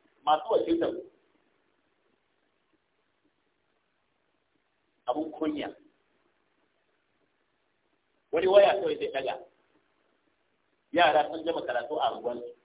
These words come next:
Wayansu kuma za ka ga, masha Allah, suna da kokari, kuma ba ka jin su a microphone. Wani bawan Allah kwana-, kwanakin bayan nan a garin nan, Allah kaɗai ya san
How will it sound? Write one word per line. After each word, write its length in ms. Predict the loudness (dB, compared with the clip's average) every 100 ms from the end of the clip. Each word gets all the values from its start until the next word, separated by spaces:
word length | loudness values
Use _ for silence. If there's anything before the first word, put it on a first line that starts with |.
| _ _ _ _ _ _ _ _ _ _ _
Wayansu 260 | -6 -6 -6
kuma 140 | -2
za 140 | 0 0
ka 60 |
ga, 80 | -2
masha 260 | -6 -6 -6
Allah, 280 | -4 -4 -6 -10 _ _ _ _ -10
suna 180 | -6
da 80 | -6
kokari, 500 | -6 -4 0 0 -2 -10 -16 _ _ _ _ _ -10
kuma 140 | -4
ba 160 | -2 0
ka 140 | -2 -2
jin 160 | -4
su 80 | -4
a 80 | -6
microphone. 600 | -6 -8 -10 -10 -8 -8 -12 -20 _ _ _ _ _ _ _ _ _ _ _ _ _ _ _ _ _ _ _ _ _ _ _ _ _ _ _ _ _ _ _ _ _
Wani 180 | -2 4
bawan 300 | 12 12 12
Allah 240 | 8 2 2
kwana-, 260 | 4 2 0 -4 -2
kwanakin 400 | -2 -2 -4 2
bayan 300 | 6 8 6
nan 100 | 0 0
a 100 | -2
garin 260 | -2 -4
nan, 140 | -6 -10 -16 _
Allah 240 | -4 0 -2 -2
kaɗai 320 | 2 4 4 -2 -10 -16 0
ya 120 | 2 6
san 180 | 4